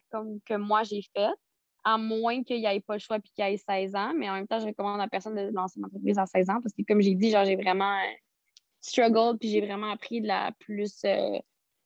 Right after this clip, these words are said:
la façon la plus difficile, là, mais ouais. Fait que je sais pas si ça répond bien à la question, mais j'ai vraiment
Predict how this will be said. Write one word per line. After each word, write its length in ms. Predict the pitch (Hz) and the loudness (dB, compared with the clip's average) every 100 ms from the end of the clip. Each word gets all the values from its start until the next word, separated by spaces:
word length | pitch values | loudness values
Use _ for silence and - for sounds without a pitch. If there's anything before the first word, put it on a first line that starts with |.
| - | -2
la 120 | 202 | 2
façon 220 | 208 214 | 2 2
la 80 | 214 | 0
plus 160 | 214 190 | -2 -6
difficile, 480 | 190 - 220 269 | -8 -2 0 4
là, 120 | 320 320 | 4 2
mais 200 | 240 196 | 0 0
ouais. 240 | 202 233 | -2 -2
Fait 100 | 226 | 0
que 60 | 226 | 0
je 60 | |
sais 60 | 233 | 0
pas 100 | 370 | -2
si 60 | - | 0
ça 80 | |
répond 300 | 247 240 269 | 0 0 -2
bien 180 | 269 302 | -4 -4
à 40 | 302 | -4
la 60 | |
question, 380 | 240 226 - 294 | -6 -8 -6 -4
mais 220 | 339 226 | -2 -2
j'ai 140 | 220 220 | -2 -4
vraiment 320 | 208 220 | -6 -8